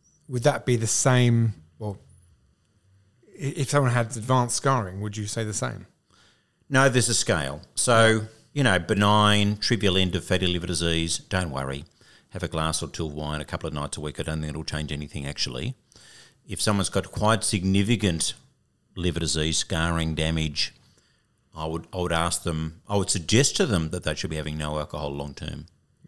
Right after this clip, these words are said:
Speaker 1: I mean, if we're purist about it, then, then there, there is a hint from, from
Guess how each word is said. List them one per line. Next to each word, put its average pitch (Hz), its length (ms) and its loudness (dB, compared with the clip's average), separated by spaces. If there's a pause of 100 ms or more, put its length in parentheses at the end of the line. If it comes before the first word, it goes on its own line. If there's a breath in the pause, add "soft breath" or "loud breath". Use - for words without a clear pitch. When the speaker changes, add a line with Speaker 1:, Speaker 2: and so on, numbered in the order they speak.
(160)
Speaker 1:
I 135 60 -6
mean, 147 200 2 (1400 loud breath)
if - 140 -4
we're 139 120 8
purist 185 640 4
about 101 400 -4
it, - 280 -4 (640 soft breath)
then, 113 600 0 (100)
then 113 160 -2
there, 113 320 0 (520)
there 123 100 -2
is 120 100 2
a 127 60 0
hint 170 320 4
from, 120 540 0
from 120 460 -2